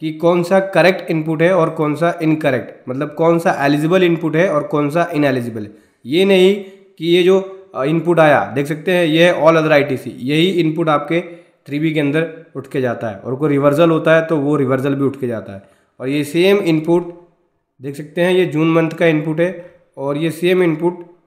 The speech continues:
थ्री बी के अंदर ऑटोमेटिक जाएगा। और यहाँ पे सप्लायर क्या करेगा, अपनी जीएसटी या थ्री बी के अंदर इस इनपुट को क्लेम कर लेगा। मैं आपको दिखाता हूँ, ये टेबल फ़ोर में उठ के चला जाता है इनपुट, सेम इनपुट, ये देख सकते हैं। अगर कोई रिवर्सल होता तो यहाँ आ जाता।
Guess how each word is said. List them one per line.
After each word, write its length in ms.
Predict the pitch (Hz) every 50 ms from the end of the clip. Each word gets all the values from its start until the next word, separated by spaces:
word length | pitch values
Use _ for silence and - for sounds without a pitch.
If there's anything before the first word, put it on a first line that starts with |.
| _ _ _ _ -
थ्री 140 | 135 143 156
बी 140 | 170 175
के 100 | 170 165
अंदर 180 | 165 160 165 160
ऑटोमेटिक 520 | 156 143 - 160 156 156 156 151 160 156
जाएगा। 320 | 147 151 147 147 143 156 156
और 220 | 156 - - 131 135
यहाँ 220 | 135 139 139 143
पे 140 | 139 156 147
सप्लायर 460 | - 143 123 131 135 139 151 160 160
क्या 140 | 156 160 156
करेगा, 360 | 151 156 147 147 147 156 165 165 160 - - - - _ _ _ _ _ _ _ _ _ _ _ _
अपनी 260 | 123 120 131 143 151 151
जीएसटी 420 | 139 123 127 147 156 156 156 170
या 40 | 185 175
थ्री 160 | 165 160 156
बी 120 | 156 160 151
के 100 | 156 151
अंदर 300 | 139 143 156 160 156 -
इस 200 | 175 143 - - -
इनपुट 380 | 143 131 131 131 151 156 147 135
को 100 | 151 156 156
क्लेम 300 | 156 135 127 127 127 123
कर 120 | 120 120
लेगा। 220 | 113 113 110 107 107
मैं 120 | 104 120
आपको 160 | 120 123 135
दिखाता 320 | 123 127 123 143 139 147 160
हूँ, 280 | 156 156 160 175 180 143
ये 300 | 120 123 135 143 151 165 160 156
टेबल 280 | - 151 143 135 151 143
फ़ोर 300 | 139 - 139 139 147 143
में 140 | 139 143 143
उठ 160 | 143 135 143 -
के 60 | 143
चला 180 | 131 135 120 120
जाता 300 | 120 117 117 117 127 123
है 80 | 127
इनपुट, 340 | 120 110 107 104 107 101 98 - _ _ _ _ _ _ _ _ _ _ _ _ _ -
सेम 240 | - 160 165 160
इनपुट, 360 | 151 131 113 - 107 98 101 - _ _ _ _ _ _ _ _ _ _
ये 120 | - 143 151
देख 140 | 139 131 -
सकते 220 | - 107 - 101
हैं। 80 | 95 -
अगर 140 | - 123
कोई 140 | 131 147 156
रिवर्सल 340 | 147 143 147 147 147 156 160
होता 180 | 156 151 165 160
तो 120 | 165 165
यहाँ 200 | 151 135 131 123
आ 40 | 117
जाता। 280 | 110 104 95 - 95